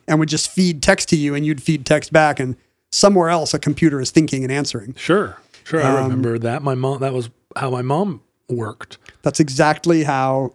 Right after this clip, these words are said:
Speaker 1: these worked. It would use your existing phone lines to, I don't think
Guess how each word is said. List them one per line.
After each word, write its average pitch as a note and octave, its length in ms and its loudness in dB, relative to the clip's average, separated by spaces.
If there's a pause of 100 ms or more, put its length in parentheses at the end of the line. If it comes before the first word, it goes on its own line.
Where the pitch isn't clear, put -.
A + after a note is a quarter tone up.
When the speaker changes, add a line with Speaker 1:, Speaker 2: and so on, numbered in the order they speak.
Speaker 1:
these C#3+ 240 -2
worked. F3+ 200 0
It C3 60 0
would A#2+ 140 -6
use D#3+ 260 0
your G#3 160 2 (180)
existing D#3+ 380 0
phone D3+ 200 2
lines D3 500 -2
to, C3+ 500 -2 (320)
I E3 60 6
don't A#3+ 120 0
think - 320 0